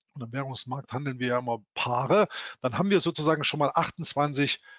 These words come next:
Assets, Underlyings, die wir jeden Tag mit dem Forex Bull Intraday screenen können.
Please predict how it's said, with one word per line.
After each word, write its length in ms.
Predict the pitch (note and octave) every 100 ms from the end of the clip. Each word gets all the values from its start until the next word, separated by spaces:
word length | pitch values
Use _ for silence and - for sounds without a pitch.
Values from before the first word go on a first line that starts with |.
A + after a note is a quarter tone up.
| _ _ _ _
Assets, 420 | D3 - G#3 -
Underlyings, 600 | - F3 G#3 F#3+ E3+ D#3+
die 140 | D3 C3
wir 120 | C3+
jeden 300 | F3 A#3 F#3+
Tag 320 | - D#3+ E3
mit 100 | C3+
dem 100 | B2+
Forex 380 | - E3+ F3+ -
Bull 240 | - C#3+
Intraday 400 | D#3 - C3+ B2+ B2
screenen 420 | - D#3+ D#3+ G#2
können. 300 | - -